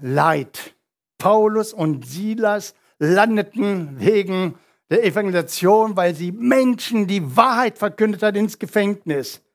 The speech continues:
Konsequenz des Einsatzes. Sind wir bereit, du hast gebetet, auch in dieser Stadt präsent zu sein? Und die Konsequenz könnte sein, vielleicht, ich weiß es nicht. Gibt viele Möglichkeiten. Sie waren geschlagen, gedemütigt und eingesperrt.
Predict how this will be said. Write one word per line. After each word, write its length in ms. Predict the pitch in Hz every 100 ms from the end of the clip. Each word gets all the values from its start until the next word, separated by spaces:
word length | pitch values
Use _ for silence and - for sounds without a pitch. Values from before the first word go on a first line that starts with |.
| _ _ _ _
Konsequenz 920 | 170 151 165 165 190 262 - - -
des 180 | - 233
Einsatzes. 840 | 311 339 277 202 - 156 120 - - -
Sind 280 | 226 247
wir 100 | 269
bereit, 480 | 220 214 202 254 277 196
du 100 | 170
hast 300 | 196 - -
gebetet, 640 | 180 240 254 220 165 -
auch 240 | 214 180
in 80 | 233
dieser 240 | 220 262 202
Stadt 340 | - 220 - _ _ _
präsent 440 | - 208 269 262
zu 180 | - 190
sein? 540 | 131 165 120 120 113 _ _ _ _
Und 160 | 190 160
die 100 | 196
Konsequenz 680 | 277 254 220 - 247 262
könnte 280 | - 254 269
sein, 600 | 160 202 240 294 294 180 - _ _ _ _
vielleicht, 540 | - 254 240 190 123 _
ich 200 | - 165
weiß 220 | 247 220 170
es 200 | - -
nicht. 300 | 117 - _ _ _ _
Gibt 180 | - -
viele 180 | 262 254
Möglichkeiten. 840 | 240 240 180 - 143 135 117 - - - - -
Sie 140 | 202 185
waren 300 | 254 269 233
geschlagen, 840 | 214 - 254 294 285 330 285 220
gedemütigt 1040 | 202 190 262 285 285 277 262 247 247 -
und 280 | 262 269 -
eingesperrt. 1040 | 233 269 285 226 165 - 156 123 107 -